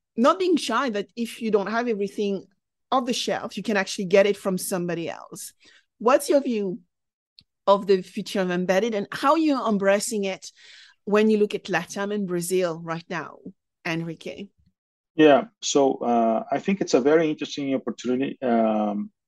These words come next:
Speaker 2: it's not as big as, as, as some people say, you know, it's, it's, I think it's fairly big,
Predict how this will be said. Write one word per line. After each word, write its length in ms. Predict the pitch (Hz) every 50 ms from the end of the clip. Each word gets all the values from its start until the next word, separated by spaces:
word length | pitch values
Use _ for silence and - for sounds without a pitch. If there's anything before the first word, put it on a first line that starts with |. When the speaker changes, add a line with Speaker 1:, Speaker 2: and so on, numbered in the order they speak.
| _ _ _ _ _ _ _ _
Speaker 2:
it's 140 | - 120 123
not 200 | 156 180 185 175
as 140 | 160 135 -
big 280 | - - 147 151 139 135
as, 260 | 127 - - - - -
as, 220 | 135 120 - - - - 139 - - 127 123 123 - -
as 120 | 123 120 -
some 280 | - - 139 131 123
people 320 | - 127 123 - - 123 120
say, 320 | - - - 120 120 139
you 140 | 165 151 131
know, 200 | 120 120 120 113
it's, 260 | 113 110 - - - -
it's, 260 | 120 113 - - - -
I 80 | 123
think 200 | 117 - 131 131
it's 140 | - - -
fairly 380 | - - 120 120 117 117 113 104
big, 320 | 101 110 110 120 123